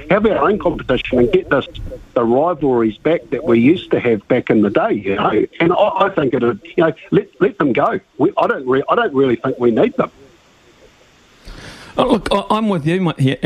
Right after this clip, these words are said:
Speaker 2: on this one, Michael. I mean, uh, uh, what is, what is playing against them? How does that benefit us? Uh, how does that benefit us over
Speaker 1: It
Speaker 2: the years?
Speaker 1: doesn't.
Speaker 2: Because traditionally, uh, yeah, exactly. I mean, it, it's for them. It's for them to try and raise their level. If they, if they go back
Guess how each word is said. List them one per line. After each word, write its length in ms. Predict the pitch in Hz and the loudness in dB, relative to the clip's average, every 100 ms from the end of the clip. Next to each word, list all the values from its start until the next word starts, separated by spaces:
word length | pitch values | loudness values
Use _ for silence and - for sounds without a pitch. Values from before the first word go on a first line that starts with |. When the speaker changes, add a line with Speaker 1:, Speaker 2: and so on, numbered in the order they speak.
| 127 | 2
Speaker 2:
on 80 | |
this 180 | 120 113 | 2 2
one, 120 | 113 | 2
Michael. 360 | 104 107 117 147 | 4 2 2 2
I 60 | 156 | 2
mean, 200 | 156 147 | 2 2
uh, 200 | - 127 | 0 -2
uh, 280 | - - - 135 - 135 | -2 -2 0 -2 -2 0
what 180 | 175 208 | 2 2
is, 200 | 185 - - | -2 -6 -2
what 200 | 170 185 | 2 2
is 280 | 202 - - - - | 2 -2 -6 -14 -2
playing 240 | 170 160 | 0 2
against 360 | 139 135 139 - | 2 2 0 2
them? 320 | 139 127 113 - - - - | 4 4 2 -4 -4 -2 0
How 120 | 175 | 2
does 120 | 196 | 2
that 140 | - | 0
benefit 340 | 147 156 139 135 | 2 0 2 2
us? 320 | 127 87 - - | 2 -2 -6 -6
Uh, 100 | - - | -4 0
how 140 | 170 | 0
does 120 | 202 | 0
that 140 | 190 - | -2 0
benefit 300 | 160 156 143 | 0 0 0
us 240 | 139 135 | 0 0
over 120 | 131 | 0
Speaker 1:
It 20 | 127 | 2
Speaker 2:
the 60 | |
years? 100 | 127 - | 2 2
Speaker 1:
doesn't. 120 | 156 | 0
Speaker 2:
Because 220 | 135 127 - - - | -2 -4 -12 -20 -4
traditionally, 640 | 185 208 - 135 127 113 - - | 0 0 0 0 0 -4 -6 -2
uh, 120 | 175 | 0
yeah, 140 | 202 180 | 2 2
exactly. 540 | 151 196 208 151 104 | 2 0 0 0 2
I 80 | 135 | 2
mean, 240 | 160 160 | 2 2
it, 200 | - 160 - | 0 0 0
it's 260 | 170 - - | -4 -4 -8
for 80 | - | -4
them. 380 | 165 190 226 160 - _ | -2 0 0 -2 -6 _
It's 140 | 165 - | -4 -2
for 120 | 175 | -2
them 440 | 156 190 196 139 - | 0 0 2 0 -2
to 100 | 131 | -6
try 240 | - 165 | -2 0
and 100 | 151 | 2
raise 240 | 147 156 135 | 2 2 2
their 100 | 143 | 2
level. 220 | 135 120 | 2 2
If 140 | 131 | 0
they, 80 | 147 | 0
if 380 | 143 - - - | -2 -4 -6 -2
they 180 | 165 208 | 0 0
go 180 | 208 190 | 0 0
back 320 | 147 123 | 0 -2